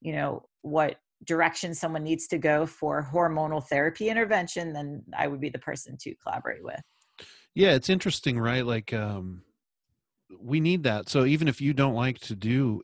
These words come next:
Speaker 2: it, we are, we know that s-, a lot of these things are fundamental to a person's overall health, well-being, or optimal performance, as w-, previously discussed.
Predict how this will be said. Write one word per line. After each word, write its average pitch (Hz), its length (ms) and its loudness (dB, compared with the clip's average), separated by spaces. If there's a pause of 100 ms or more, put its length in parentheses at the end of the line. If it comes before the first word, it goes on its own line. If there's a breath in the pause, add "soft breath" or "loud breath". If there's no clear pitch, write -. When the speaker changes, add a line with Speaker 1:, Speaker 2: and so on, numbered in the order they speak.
Speaker 2:
it, 95 420 -6 (180)
we 113 220 0
are, 117 180 0
we 117 160 0
know 117 240 4
that 110 160 0 (100)
s-, - 220 -12 (140)
a - 40 -2
lot 104 280 2
of 107 80 2
these 107 180 -2
things 110 260 0
are 98 120 -2
fundamental 107 840 0
to 101 320 -2
a 95 100 -4
person's 104 400 -2
overall 101 340 -2
health, 104 320 -2 (640 loud breath)
well-being, 165 600 10
or 123 240 6
optimal 123 500 4
performance, 117 720 2
as 92 320 -4 (180)
w-, 120 100 -8 (160)
previously 98 520 -2
discussed. - 600 -4